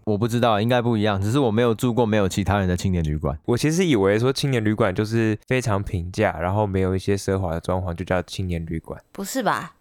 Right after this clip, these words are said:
Speaker 1: 我查一下，青年旅馆是一种针对旅客和年轻人的旅馆业态，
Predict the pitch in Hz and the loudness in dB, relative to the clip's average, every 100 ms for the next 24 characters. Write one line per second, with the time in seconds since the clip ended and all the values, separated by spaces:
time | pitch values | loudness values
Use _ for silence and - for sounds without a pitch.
0 | - 92 90 92 95 104 95 - - _ | -10 -6 -2 0 0 0 -2 -4 -16 _
1 | - - 165 156 135 123 123 123 107 95 | -6 0 2 4 4 4 4 2 2 0
2 | 135 139 123 98 95 127 135 123 107 92 | 0 2 2 0 2 2 2 2 2 0
3 | - 120 120 107 98 95 120 110 98 95 | 0 0 2 2 0 0 0 0 0 0
4 | 95 98 95 92 107 95 101 92 76 | 0 0 0 0 0 0 0 -2 -2